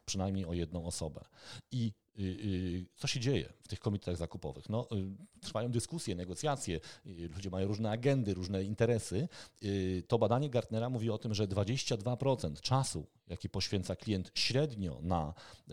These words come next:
y, proces decyzyjny, to są właśnie te spotkania wewnętrzne. Ja o tym też będę mówił, bo to jest bardzo ważne. My często tego nie doceniamy albo wydaje nam się, że nic z tym nie możemy zrobić. Otóż można parę rzeczy zrobić.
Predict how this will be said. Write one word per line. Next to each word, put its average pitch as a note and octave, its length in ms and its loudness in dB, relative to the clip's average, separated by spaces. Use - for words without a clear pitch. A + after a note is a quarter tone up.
y, D#2 40 -2
proces G2+ 320 0
decyzyjny, F2 580 -2
to C#3+ 160 4
są C3+ 240 0
właśnie G2+ 440 -2
te - 80 -8
spotkania - 460 -2
wewnętrzne. D#2 600 -4
Ja G2 80 2
o - 40 0
tym G#2 120 -4
też F#2+ 120 -2
będę F#2+ 200 2
mówił, G2 180 2
bo F#2+ 80 -2
to - 100 0
jest F2 80 0
bardzo F#2+ 280 4
ważne. F2+ 340 2
My G#2 100 0
często F#2+ 240 -4
tego F#2+ 160 -4
nie G2+ 120 0
doceniamy G2+ 600 2
albo A#2 520 6
wydaje A2+ 320 2
nam A#2+ 140 -2
się, B2 140 -2
że A#2+ 160 4
nic C#3+ 200 0
z - 60 -8
tym C#3 160 0
nie C#3 100 2
możemy B2 300 4
zrobić. G#2+ 400 0
Otóż - 340 -6
można A#2+ 400 6
parę D#2 220 2
rzeczy D#2+ 240 -4
zrobić. - 320 -8